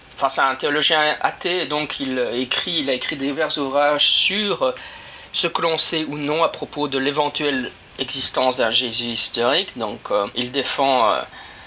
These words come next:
il est très proche de ce qu'on appelle la thèse mythique, donc c'est-à-dire qu'il n'y aurait pas eu de Jésus historique. Enfin, il défend une position agnostique, c'est-à-dire qu'il dit qu'on ne sait pas à l'heure actuelle déterminer s'il y a eu ou non un Jésus historique.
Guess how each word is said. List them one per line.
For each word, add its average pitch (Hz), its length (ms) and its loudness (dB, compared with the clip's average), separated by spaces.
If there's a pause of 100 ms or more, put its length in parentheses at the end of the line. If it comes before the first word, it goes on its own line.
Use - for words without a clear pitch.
(160)
il 127 140 0
est - 80 -2
très 165 140 2
proche 175 280 -2
de 160 80 -2
ce - 60 0
qu'on 139 160 0
appelle 127 240 0
la 117 100 4
thèse - 340 -2
mythique, 143 460 -2
donc 123 180 -4
c'est-à-dire 127 440 0
qu'il 113 160 -4
n'y 117 60 -2
aurait 113 180 0
pas 131 240 2
eu 131 80 -2
de 117 80 -8
Jésus 113 240 0
historique. 117 580 0
Enfin, 98 240 2
il 104 140 -4
défend 110 240 -2
une 110 80 -2
position 120 480 -2
agnostique, 131 680 -2
c'est-à-dire - 440 -6
qu'il 113 320 -6
dit 120 140 -8
qu'on 127 120 -2
ne 120 60 -4
sait - 180 -4
pas 139 200 2
à 120 60 4
l'heure 110 180 2
actuelle 117 380 -2
déterminer 117 680 -2 (640)
s'il 170 280 -4
y 156 60 0
a 139 100 2
eu 147 400 -4
ou 143 60 -2
non 135 260 2
un 123 60 4
Jésus 131 300 -2
historique. 131 440 -2